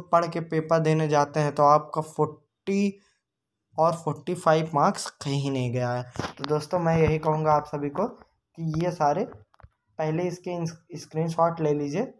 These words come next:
अगर आप अभी अभी लेक्चर देखना चालू किए हैं,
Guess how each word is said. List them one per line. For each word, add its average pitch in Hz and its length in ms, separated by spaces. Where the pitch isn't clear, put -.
अगर 151 260
आप 160 300
अभी 156 300
अभी 160 400
लेक्चर 151 400
देखना 156 400
चालू 160 280
किए 160 260
हैं, 175 200